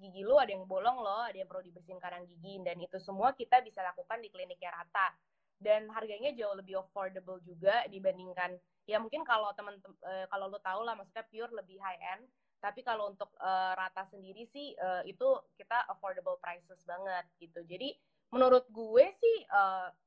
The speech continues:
kalau udah ada, apa ya, eh, gigi bolong, terus misal perlu dirawat segala macam, why not dilakukan barengan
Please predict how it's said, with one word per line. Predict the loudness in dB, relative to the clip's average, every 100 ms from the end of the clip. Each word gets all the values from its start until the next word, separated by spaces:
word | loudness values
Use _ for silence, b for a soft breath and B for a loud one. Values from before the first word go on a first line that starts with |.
| _
kalau | -10 -8 -6 -8
udah | -8 -10 -8
ada, | -10 -8 -10 -14 _ _ _ -14
apa | -8
ya, | -6 -8 -12 _ _ _ _ -10
eh, | -6 -6 -6
gigi | -12 -12
bolong, | -6 -4 -2 2 0 -2
terus | -14 -14
misal | -10 -8
perlu | -8 -10
dirawat | -8 -6 -6 -6
segala | -6 -6
macam, | -6 -8 -8 -6
why | -6 -6
not | -8 -10
dilakukan | -10 -14 -12 -10 -10 -10
barengan | -16 -16 -16